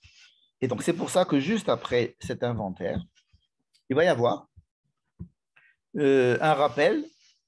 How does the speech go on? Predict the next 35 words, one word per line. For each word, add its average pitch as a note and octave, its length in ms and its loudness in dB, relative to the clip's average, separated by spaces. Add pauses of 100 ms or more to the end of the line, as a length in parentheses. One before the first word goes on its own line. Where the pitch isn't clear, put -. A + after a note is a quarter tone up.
de, C#3 180 -4 (380)
de C#3 140 0
la C#3 140 0
confection F#3+ 640 -2 (420)
des D#3+ 260 0
hab-, C#3+ 200 0
des D3 100 0
vêtements D3+ 360 -2
du D3+ 120 -6
Kohen. G#2 300 -8 (600)
Donc, F#2 160 -14
Vayara, C3 420 4
c'est C3 240 -8
un A#2 80 0
éphod, F3+ 520 0 (180)
ils A2+ 120 -12
ont A#2 60 -6
fait A2+ 160 -10
le A2+ 120 -6
éphod, D#3+ 380 0
ils A#2 100 -6
ont A#2 60 -4
fait A#2 160 -8
le A2+ 80 -4
choshen, D#3+ 480 0
ils B2 140 -6
ont A#2+ 60 -2
fait B2 160 -8
le A#2+ 100 -2
me'il, E3 460 -2
ils B2 120 -6
ont B2 60 -4
fait A#2+ 120 -10
le B2 120 -8
kutonet. E3 540 -2